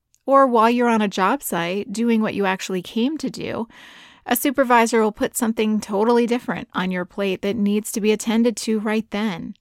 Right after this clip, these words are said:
Our brains aren't meant to work that way. It cuts down on efficiency and raises our threat perception, so it makes us much more anxious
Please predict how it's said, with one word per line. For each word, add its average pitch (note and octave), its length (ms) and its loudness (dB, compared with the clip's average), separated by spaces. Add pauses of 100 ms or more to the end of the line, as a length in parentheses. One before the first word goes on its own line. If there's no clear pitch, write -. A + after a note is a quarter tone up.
(580)
Our C#4+ 140 4
brains E4 360 -4
aren't C#4+ 380 2
meant G#3 320 0
to A3 160 -2
work F#3 360 -4
that E3+ 260 -12
way. F3 360 -12 (320)
It C4 200 0
cuts C#4 300 -2
down C4 240 6
on G#3+ 180 4
efficiency G#3 840 -2
and C4 260 -2
raises C#4 360 -2
our C4 160 0
threat A3+ 360 -4
perception, - 760 -6
so B3+ 160 0
it B3+ 100 0
makes D4 260 -6
us F#4+ 220 -4
much A#3+ 260 -2
more A#3 220 0
anxious G3+ 480 -4